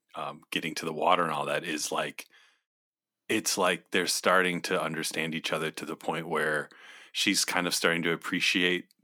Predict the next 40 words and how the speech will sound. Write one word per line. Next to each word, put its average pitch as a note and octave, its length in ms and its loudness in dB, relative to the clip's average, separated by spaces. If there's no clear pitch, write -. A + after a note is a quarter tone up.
some F2+ 280 0
of F2 140 0
his, F2 300 -2
like, D#2 420 -2
extreme A2+ 640 4
fundamentalism A#2+ 800 6
a C#3+ 60 6
little D#3+ 260 4
bit, F#3 340 2
'cause A#2 120 0
she's A2 260 2
kind G#2 200 4
of G2+ 80 2
forgotten F2 580 2
about G2 360 4
that F#2 240 2
part F#2+ 340 2
of F#2+ 120 -2
her F#2 100 2
culture, - 600 2
and F#2 120 -2
he's, G2 380 2
you G#2+ 120 -2
know, D#2+ 120 -2
starting E2 420 0
to F2+ 120 -2
loosen E2+ 340 -2
up D#2+ 140 0
a E2 40 -4
little D#2 220 -2
bit. F2 160 0
He's - 180 -4
taken - 280 -8
his D#2+ 140 -6
helmet E2+ 280 0
off D#2+ 220 0
a E2+ 40 -6
few F2 200 -2
times, E2 580 2
and D2+ 300 -4